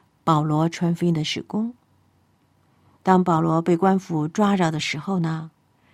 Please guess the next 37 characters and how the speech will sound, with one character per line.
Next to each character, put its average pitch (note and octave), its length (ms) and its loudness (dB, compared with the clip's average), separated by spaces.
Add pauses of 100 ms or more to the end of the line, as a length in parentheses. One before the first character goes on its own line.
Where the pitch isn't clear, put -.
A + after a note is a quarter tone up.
(260)
一 G3 300 4
定 G#3+ 280 2
呢 E3+ 240 2
有 E3 120 2
很 F3 160 0
多 F3 140 2
人 E3+ 120 0
吓 F#3+ 240 0
得 F3+ 100 0
要 G3 180 0
命， G3 260 0 (440)
开 F3 200 0
始 - 220 -6 (180)
东 G3+ 220 2
躲 E3 160 -2
西 G3 220 -6
藏 E3 300 -4
了。 G3+ 180 -2 (760)
为 G#3 160 4
的 F3+ 100 6
是 F3+ 160 -2
什 D#3 160 -4
么？ D3+ 300 -8 (400)
对 G3 220 2
呀， E3 380 -2 (300)
怕 C4 160 2
受 A#3+ 180 0
到 G#3 140 0
牵 A3+ 320 0
连 F#3 300 2
呐。 C4 300 0 (1120)
也 C4 180 8
有 D4 160 8
不 B3+ 140 0
少 G3+ 180 2
的 F#3+ 140 2
人 F3 400 2